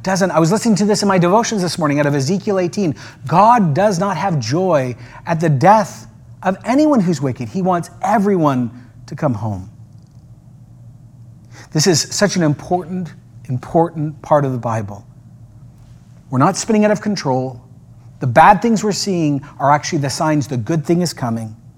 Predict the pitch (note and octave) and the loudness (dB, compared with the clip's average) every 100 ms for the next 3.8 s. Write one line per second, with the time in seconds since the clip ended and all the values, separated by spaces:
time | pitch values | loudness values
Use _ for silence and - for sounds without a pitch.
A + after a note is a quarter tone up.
0 | - - - C#3 E3 F#3 G3+ D#3+ D3+ D3+ | -20 -20 -6 4 4 4 2 2 0 -2
1 | A#2+ G#3 G#3 E3+ C3 A2+ G#2+ A2 - - | 0 2 2 0 -4 -4 -6 -10 -14 -20
2 | - - - - C3+ - - - C3+ A#2+ | -20 -20 -20 -8 -6 -4 0 0 0 -2
3 | - G#2+ - G#2 G2+ - - - | -6 -10 -8 -8 -10 -16 -18 -20